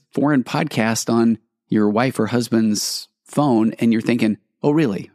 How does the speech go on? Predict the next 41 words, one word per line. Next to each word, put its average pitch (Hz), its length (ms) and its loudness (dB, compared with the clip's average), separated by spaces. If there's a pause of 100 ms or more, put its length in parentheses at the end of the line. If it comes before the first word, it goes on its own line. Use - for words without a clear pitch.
Waking 135 300 0
Up 135 80 -4
to 147 80 0
Narcissism? 107 580 -2 (320)
What 143 100 0
does 123 80 0
this 143 140 -4
guy 101 160 -2
know?" 98 400 -6
And - 160 0
if - 100 -4
you're 143 80 2
here, 147 420 0 (460)
welcome. 180 380 -2 (760)
I 110 140 -2
am 104 120 2
a 117 40 0
friend. 123 520 -2 (540)
I 107 300 -6
feel 123 280 0
your 131 140 0
pain. 139 480 -2 (180)
Waking 117 300 0
Up 120 100 -4
to 120 60 0
Narcissism 120 640 0
was 113 140 0
a 107 80 0
very 117 320 -2
intentional 120 540 0
name 123 200 2
of 110 100 0
this 107 140 -2
podcast 104 640 -4
as 101 120 -4
I 101 80 -4
woke 107 220 -2
up 135 180 -4
to 143 120 -2
my 151 160 2
own 175 340 2